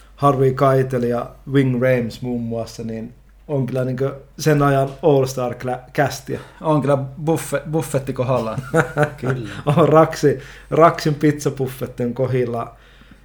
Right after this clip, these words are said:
Speaker 1: Ja, tota, mun mielestä tää leffa aloittaa, no, niinku kaikki, niinkö Tarantinon leffat aloittaa aika ikonisesti, niin samoin tää leffa, että se
Speaker 2: Hmm.
Speaker 1: aloittaa sieltä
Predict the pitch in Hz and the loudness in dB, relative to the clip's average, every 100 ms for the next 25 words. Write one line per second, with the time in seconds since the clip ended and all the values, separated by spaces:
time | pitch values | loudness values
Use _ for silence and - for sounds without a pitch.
0 | - 139 143 - - - - 254 233 - | -2 2 2 2 -4 -20 -20 -20 -12 -6
1 | 139 - 147 151 - - _ _ _ _ | -2 2 2 2 -4 -20 _ _ _ _
2 | - - 156 151 156 147 156 - 139 143 | -12 -2 2 2 4 6 6 4 2 4
3 | 143 120 127 120 127 - 180 156 135 147 | 4 2 -4 -4 -6 -12 -2 0 2 2
4 | 147 - 151 135 - 131 - - 196 160 | 0 4 4 4 -2 -8 -10 -16 -14 -10
5 | 139 123 120 127 127 - - 139 135 127 | -8 -6 -6 -6 -6 -6 0 0 0 0
6 | 131 123 123 131 - - - - - - | -4 -2 -2 -4 -4 -12 -12 -14 -20 -14
7 | - 135 127 - 123 123 131 127 131 170 | -4 -2 -2 -2 -4 -2 -2 -2 -2 -4
8 | - 139 123 120 123 - 117 117 139 156 | 0 0 0 -2 -8 -8 -10 -10 -10 -8
9 | 143 131 131 123 123 117 117 - 107 - | -4 -2 -2 -2 -4 -4 -6 -10 -14 -12
10 | - 113 - - - - - 117 107 98 | -12 -12 -14 -20 -20 -20 -18 -14 -10 -2
11 | 147 135 - 135 135 131 131 131 - | 0 0 0 -2 0 0 0 -2 -4